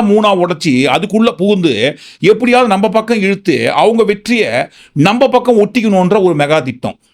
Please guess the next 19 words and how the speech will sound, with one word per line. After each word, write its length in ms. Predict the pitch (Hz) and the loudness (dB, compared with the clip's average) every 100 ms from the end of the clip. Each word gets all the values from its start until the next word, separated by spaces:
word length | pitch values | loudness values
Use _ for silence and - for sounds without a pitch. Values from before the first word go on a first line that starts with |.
| - | -4
நீங்க 200 | 160 180 | -2 0
நினைக்கலாம், 420 | 170 185 175 123 _ _ _ _ - | 0 -2 -2 -6 _ _ _ _ -2
"என்னப்பா, 320 | 151 190 180 | -2 0 0
நாடு 280 | 156 160 208 | 0 0 0
முழுக்க 280 | 208 214 240 | 0 2 0
அவங்க 140 | 202 | 2
இதைத்தானே 300 | 180 185 226 | 0 -2 -2
பல 160 | 185 190 | 0 0
வருஷமா 280 | 196 208 180 | 0 0 0
பண்ணினுக்கிறாங்க, 540 | 180 180 165 156 170 190 - _ _ | 0 0 -2 0 -2 -4 -8 _ _
ஏற்கனவே 400 | 117 185 196 226 196 | -2 0 0 0 0
மாநிலத்துல 380 | 196 208 185 185 | 0 0 0 0
இருக்கிற 180 | 180 | 0
பிரபலமான 420 | 151 160 196 196 208 | 0 0 0 0 0
கட்சிகளை 400 | 190 185 190 180 | -2 -2 -2 0
ரெண்டா 280 | 151 185 196 | 0 2 2
மூணா 260 | 175 185 185 | 2 0 2
நாலா 280 | 165 175 185 | 2 0 0
உடைச்சி 380 | 170 170 165 151 | 0 -4 -4 -2